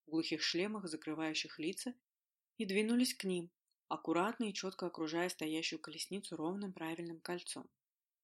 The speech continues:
Спокойно, уверенно и молча, без лишней суеты и никому не нужных боевых кличей.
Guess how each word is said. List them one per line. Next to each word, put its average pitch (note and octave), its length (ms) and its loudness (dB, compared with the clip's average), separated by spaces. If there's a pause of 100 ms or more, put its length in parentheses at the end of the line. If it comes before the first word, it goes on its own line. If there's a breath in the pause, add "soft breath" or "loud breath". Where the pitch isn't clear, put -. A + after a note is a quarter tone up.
(140)
Спокойно, A3+ 680 4
уверенно F#3 440 2
и D#3 40 -6
молча, F#3 480 -4 (320)
без E3 140 -2
лишней G#3 320 2
суеты D#3 380 -2
и G3 220 -2
никому D#3+ 400 -4
не G3 120 -2
нужных F3 360 -6
боевых D#3 320 -4
кличей. - 520 -6